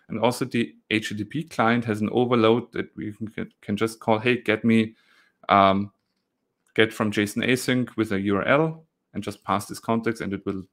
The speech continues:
use this, uh, pre-generated serialization methods as well.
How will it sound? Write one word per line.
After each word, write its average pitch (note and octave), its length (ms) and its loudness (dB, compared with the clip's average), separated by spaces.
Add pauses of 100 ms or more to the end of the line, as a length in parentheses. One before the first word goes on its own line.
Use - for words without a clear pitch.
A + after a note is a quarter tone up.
use G2+ 280 -4
this, - 500 -12
uh, - 160 -10
pre-generated F#2 720 -8
serialization F#2+ 680 -8
methods F2+ 460 -16
as F#2+ 100 -14
well. - 280 -20